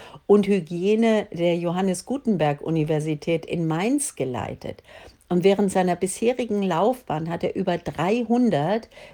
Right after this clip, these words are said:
wissenschaftliche Arbeiten auf den Gebieten der Immunologie, Bakteriologie, Virologie und Herz-Kreislauf-Erkrankungen veröffentlicht. Und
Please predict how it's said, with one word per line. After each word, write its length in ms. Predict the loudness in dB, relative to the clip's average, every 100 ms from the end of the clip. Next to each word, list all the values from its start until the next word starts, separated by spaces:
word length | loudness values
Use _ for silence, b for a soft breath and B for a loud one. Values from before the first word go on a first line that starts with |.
| 0
wissenschaftliche 840 | 2 2 0 0 -2 -4 -4 -4 -4
Arbeiten 640 | -2 -2 0 -2 -2 -4
auf 240 | -2 -2 0
den 180 | -2
Gebieten 640 | -2 -2 -4 -4 -4 -6 -8 b b
der 180 | -2 0
Immunologie, 960 | 4 4 6 4 4 2 0 -4 -4 -6 _
Bakteriologie, 1300 | -4 -4 -4 -2 0 0 0 0 -2 -4 -6 -4 -6
Virologie 920 | -2 2 4 4 4 2 0 -2 -2 -4 B B
und 200 | 0 0
Herz-Kreislauf-Erkrankungen 2000 | 0 -2 -2 -8 -8 -2 -2 -2 0 0 0 -2 -4 -2 -2 -2 0 0 0 -2 -4 -8 b b b 0
veröffentlicht. 960 | 2 2 0 0 -2 -4 -8 -10 -10
Und 260 | 0 0 0